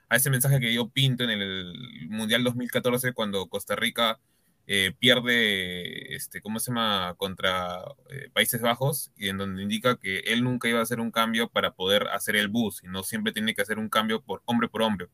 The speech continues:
Porque, porque, o sea, ese, ese, el,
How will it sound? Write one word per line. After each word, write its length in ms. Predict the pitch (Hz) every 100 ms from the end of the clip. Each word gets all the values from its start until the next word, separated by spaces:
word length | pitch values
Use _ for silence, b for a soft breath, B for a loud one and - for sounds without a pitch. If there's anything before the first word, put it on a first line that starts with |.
| _ _ _ _ _ _
Porque, 520 | - 110 107 110 113 101
porque, 320 | 120 - 117
o 60 | 117
sea, 420 | 123 101 - 104
ese, 320 | 127 139 113
ese, 300 | 135 139 95
el, 320 | 110 92 -